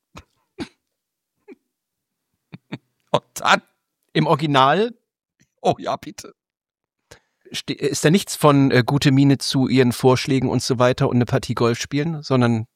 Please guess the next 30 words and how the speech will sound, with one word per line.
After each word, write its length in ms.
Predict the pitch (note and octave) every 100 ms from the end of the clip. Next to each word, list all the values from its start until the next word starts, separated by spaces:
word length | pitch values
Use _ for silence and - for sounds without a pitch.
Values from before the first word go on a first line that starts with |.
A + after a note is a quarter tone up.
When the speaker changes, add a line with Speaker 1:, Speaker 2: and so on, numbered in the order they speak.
| -
Speaker 2:
da 100 | B2
kommt 240 | - B2 - _ _ -
ein 100 | A#2+
anderer 360 | D#3+ D#3+ A2+
Golf 280 | - A#2+ A#2+
vor. 340 | - B2 C3+ G3 _ _
Da 100 | B2
kann 140 | - C3
man 100 | B2+
mal 120 | B2
wieder 160 | B2 B2
sehen, 260 | B2+ B2+
wo 80 | B2+
die 120 | B2+
sich 200 | A#2 A#2
haben 140 | B2+ A#2+
inspirieren 480 | A#2 - A2+ C#3+ A2
lassen. 240 | G#2+ C#3 _ _ _ _ _
Speaker 1:
Oh. 280 | G2 G#2+ F#2+ - _ _ _ A#2
Speaker 2:
„The 180 | C#3
Ayatollah 520 | C#3+ E3+ - E3+ F3+ D#3
returned 460 | C#3+ - D3+ C#3
your 100 | C#3
call. 380 | - C#3 D3 D3+
He's 320 | B2 D3+ -
sorry 320 | E3 F3 E3
about 280 | C3 C#3+ C3+ -
mining 720 | B2 C#3+ E3+ G#3+ F#3+ C#3 A#2+
the 100 | B2+
Gulf.“ 560 | C3+ B2 C3+ A3+ -